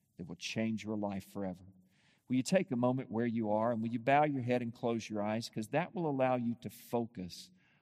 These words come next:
on who you're about to talk to. And it's not the people around you, it's God. And God has this moment for you. And I'd like for us to use it well so that you can experience the power of Jesus' sacrifice in your life.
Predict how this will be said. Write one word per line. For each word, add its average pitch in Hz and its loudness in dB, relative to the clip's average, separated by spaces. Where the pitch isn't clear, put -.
on 95 -2
who 143 2
you're 156 0
about 120 2
to 107 -14
talk - -6
to. 82 -14
And 107 -4
it's - -8
not 160 4
the 147 -8
people 135 -4
around 123 0
you, 123 -2
it's - 0
God. 92 -2
And 98 -2
God 127 6
has 127 0
this - -8
moment 110 -2
for 104 -8
you. 95 -4
And 101 -2
I'd 127 4
like 113 -2
for 107 -6
us - -6
to 120 -4
use 120 2
it - -8
well 98 0
so - -6
that 98 -6
you 101 0
can 101 -4
experience 98 -4
the - -12
power 123 4
of 113 -2
Jesus' 104 -2
sacrifice 95 -4
in 92 -4
your 92 -4
life. 90 -10